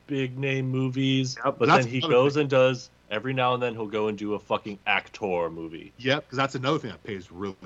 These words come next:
Speaker 2: well is fucking voiceover
Speaker 1: Voice
Speaker 2: work.
Speaker 1: acting. Yep.
Speaker 2: Yeah. Yeah,
Speaker 1: So,
Speaker 2: that
Speaker 1: like,
Speaker 2: may-
Speaker 1: you wanna take a model on, like, actors, guys like, like that motherfucker who are getting paid and have a good reputation, he does all of it.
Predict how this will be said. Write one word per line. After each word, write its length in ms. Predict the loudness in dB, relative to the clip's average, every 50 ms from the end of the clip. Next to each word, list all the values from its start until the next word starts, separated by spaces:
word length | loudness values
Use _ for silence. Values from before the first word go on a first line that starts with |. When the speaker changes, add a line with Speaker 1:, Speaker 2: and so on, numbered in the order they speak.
| -16
Speaker 2:
well 280 | -14 -12 -12 -12 -12 -14
is 80 | -16
fucking 360 | -8 -8 -8 -8 -8 -12 -14 -14 -18 _ _ _ -16 -8
voiceover 360 | -4 0 0 2 2 2 -2
Speaker 1:
Voice 200 | -2 -4 -4 -4
Speaker 2:
work. 120 | -4 -4
Speaker 1:
acting. 240 | -6 -10 _ -20 -20 -20 _ _ _ _
Yep. 140 | -2 2 2
Speaker 2:
Yeah. 180 | 2 0 0 -6 -12 _ _ _ _ _ _ _ _ _ _ _ _ _ _
Yeah, 40 | -2
Speaker 1:
So, 180 | 4 6 8 8
Speaker 2:
that 60 | 8
Speaker 1:
like, 180 | 8 6 6 4
Speaker 2:
may- 100 | -2 -6 -10 _ _ _ _
Speaker 1:
you 160 | _ -2 -2 2
wanna 200 | 2 4 2 2
take 200 | 2 2 0 2
a 40 | 2
model 440 | 0 4 4 4 6 6 4 4 4
on, 120 | 2 2
like, 200 | 0 0 -2 -2 -4 _ 0
actors, 600 | 0 0 0 -2 -4 -6 -4 -4 -6 -8 -12 -18 _ _ _ _ _ _ _ _ _ _ _ _ _ _ 0
guys 240 | 2 4 4 4
like, 180 | 2 0 -2 -2 -4
like 80 | 0
that 180 | 2 2 2 2
motherfucker 480 | 0 0 -2 -2 -2 -4 -4 -4 -4 -4
who 100 | -4 -4
are 60 | -2
getting 220 | -2 -4 -4 -4
paid 520 | -10 -4 -2 0 2 2 2 0 0 -2 -4
and 140 | -6 -4
have 140 | -4 -4 -4
a 40 | -4
good 180 | -4 -4 -2 0
reputation, 580 | -2 -2 -2 -2 -4 -2 -2 -2 -2 -4 -6 -6
he 160 | -4 -6 2
does 260 | 4 4 4 4 2 -4
all 300 | 0 2 4 6 6 4
of 100 | 2 0
it. 140 | -8 -14 -14